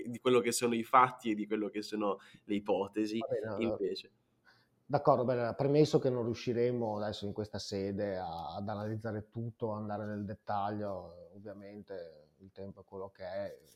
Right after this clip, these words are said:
Speaker 2: e comunque c'è un livello anche tecnico, eh, abbastanza, abbastanza approfondito che non riusciremo a toccare in questa sede, però voglio dire, allora, fatti per com-, per come sono. Ehm,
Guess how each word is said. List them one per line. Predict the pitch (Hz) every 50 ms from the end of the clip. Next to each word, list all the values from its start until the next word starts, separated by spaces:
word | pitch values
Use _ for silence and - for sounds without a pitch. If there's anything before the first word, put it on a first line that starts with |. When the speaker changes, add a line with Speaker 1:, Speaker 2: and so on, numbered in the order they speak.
| _
Speaker 2:
e | 92 _
comunque | _ - 170 170 - 196 190 - 101 98 - _ _ _ _ _ _ _ _ _ _
c'è | - - 101
un | 95 95
livello | 98 98 101 101 101 101 101 95
anche | 98 101 - - 87 _
tecnico, | - 101 101 98 - - 95 98 92 90 - - 98 92 87 80 78 78 -
eh, | - - - - - - _ - - - - 85 87
abbastanza, | 87 87 90 - - - 92 87 95 95 92 - - 101 90 82 80 78 _ _ _ _ _ _ _ _
abbastanza | - - 95 98 - 131 107 120
approfondito | - - 113 - - 120 110 104 117 104 - 104
che | - 104
non | 101 107 104 98
riusciremo | 101 101 - - 113 110 110
a | 107
toccare | - - 107 - - 113 110 110
in | 113 107
questa | - 113 104 - 120
sede, | 107 - 127 120 107 104 101 - - _ _ _
però | - 170 160 143 131 123 120 110 -
voglio | 131 131 123
dire, | 117 113 113
allora, | 110 110 110 104 101 -
fatti | - - - 139 113 107 104 - - - 113
per | - 117 107 -
com-, | - 113 110 107 107
per | 107 - 117 104
come | - 123 123 117
sono. | - - 117 107 104 95 - _ _ _ _ _ _ _ _ _ _ -
Ehm, | 160 156 143 139 139 135 135 131 127 131 131 131 -